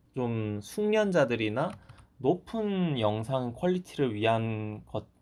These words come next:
분들을 위한 것들은 다 빼버리고 초보자들, 가볍게 쓸 분들, 그런 분들을 위해서만 최소한의 필요한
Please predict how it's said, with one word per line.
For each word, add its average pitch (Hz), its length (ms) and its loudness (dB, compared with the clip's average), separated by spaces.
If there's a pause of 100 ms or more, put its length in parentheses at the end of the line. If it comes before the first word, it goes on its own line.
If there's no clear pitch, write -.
(100)
분들을 123 520 2
위한 104 200 2
것들은 120 360 -4
다 104 260 -6
빼버리고 160 640 2 (460)
초보자들, 220 680 2 (320)
가볍게 170 500 0
쓸 180 300 0
분들, 120 540 -2
그런 196 340 4
분들을 143 420 4
위해서만 120 760 -2
최소한의 196 560 0
필요한 151 760 0